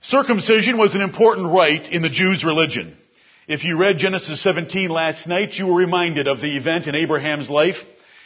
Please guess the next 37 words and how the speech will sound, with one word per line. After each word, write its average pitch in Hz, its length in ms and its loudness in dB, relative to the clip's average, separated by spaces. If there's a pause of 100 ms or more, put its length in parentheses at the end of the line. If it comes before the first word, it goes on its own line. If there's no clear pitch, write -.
(140)
in 165 140 -2
the 156 80 -2
seventeenth 185 600 -2
chapter 170 440 0
when 175 140 0
he 208 120 -2
was 202 200 -4
told 196 320 4
that 175 100 -4
circumcision 170 840 -2 (220)
of 147 180 2
all 214 220 6
the 220 80 4
males 180 500 2
in 151 140 -2
his 180 360 0 (440)
family 190 320 0
household, 165 640 4
including 196 420 0
his 185 180 -4
servants, 156 460 0 (580)
was 165 240 -2
to 202 80 -2
be 208 140 0
a 190 80 4
sign 233 400 0
of 196 80 0
the 190 80 0
covenant 156 600 -2 (460)
that 143 200 -6
God 180 260 4
had 185 240 0
with 165 120 -4
Abraham 160 600 0
and 151 240 -2
his 147 240 -4
seed. 127 440 -2